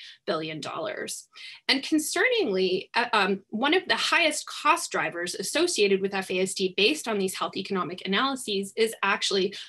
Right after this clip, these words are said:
costs associated with administration of involvement in the criminal justice system. So costs related to courts, policing, charges,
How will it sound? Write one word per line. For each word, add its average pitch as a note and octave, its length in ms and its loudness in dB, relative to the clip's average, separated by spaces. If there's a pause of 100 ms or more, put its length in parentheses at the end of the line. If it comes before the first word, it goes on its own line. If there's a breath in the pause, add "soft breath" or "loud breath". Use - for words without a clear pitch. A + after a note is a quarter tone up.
(120 loud breath)
costs - 440 2
associated F#3+ 640 2
with F#3 220 0
administration F#3+ 760 0
of F3+ 100 -6
involvement E3+ 500 -8
in E3+ 120 -6
the E3 80 -10
criminal E3+ 340 -6
justice - 440 -12
system. - 440 -12 (300 loud breath)
So F#3+ 160 2
costs F#3 560 -4
related E3+ 380 -4
to G3 80 -6
courts, G#3+ 520 0 (380 loud breath)
policing, G3 560 2
charges, F3 720 -2